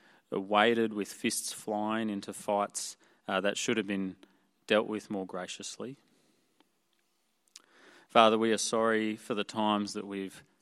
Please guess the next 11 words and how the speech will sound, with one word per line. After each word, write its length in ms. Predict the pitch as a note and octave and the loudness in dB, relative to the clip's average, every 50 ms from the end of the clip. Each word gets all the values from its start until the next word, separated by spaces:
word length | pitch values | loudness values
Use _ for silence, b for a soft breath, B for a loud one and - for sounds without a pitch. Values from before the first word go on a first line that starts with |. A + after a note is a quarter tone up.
| _ _ | _ _
shied 400 | - - - - A#2 A2 A2 G#2 | -10 -8 -2 0 2 2 2 2
away 480 | G2 F#2 G2 G2 G2 F#2+ G2+ B2 C#3 C#3+ b b b b b b b b _ _ _ _ _ _ _ _ _ _ _ _ _ _ _ _ _ _ _ _ _ _ _ _ _ _ _ _ _ _ _ _ _ | 0 -2 -4 -6 -6 -6 -8 -8 -10 -12 b b b b b b b b _ _ _ _ _ _ _ _ _ _ _ _ _ _ _ _ _ _ _ _ _ _ _ _ _ _ _ _ _ _ _ _ _
from 540 | - - A2 G2+ G2 F#2+ F#2 F#2 F#2 F2+ - _ _ _ - _ _ _ _ _ _ _ _ | -6 -2 0 2 2 2 -2 -4 -6 -8 -12 _ _ _ -20 _ _ _ _ _ _ _ _
important 500 | - G2+ G2 - - C3+ E3+ F3 D3 A2 | -6 -6 -6 -4 -4 -4 -4 -4 -6 -8
disputes 500 | - G2 - - - - F2 F2 - - | -8 -10 -12 -12 -12 -12 -14 -12 -14 -14
that 100 | - G#2+ | -14 -10
maybe 240 | G#2+ G#2 G2 G2 G2 | -8 -8 -8 -6 -6
needed 340 | G2 G2+ G2+ G#2 G2+ G#2 G2 | -6 -6 -6 -6 -6 -8 -10
to 100 | - G2+ | -12 -14
happen, 360 | F#2+ - - - - F#2+ F2 - _ _ _ _ _ | -14 -14 -16 -16 -16 -18 -20 -20 _ _ _ _ _
happen. 280 | - F#2+ - - - | -14 -14 -14 -14 -18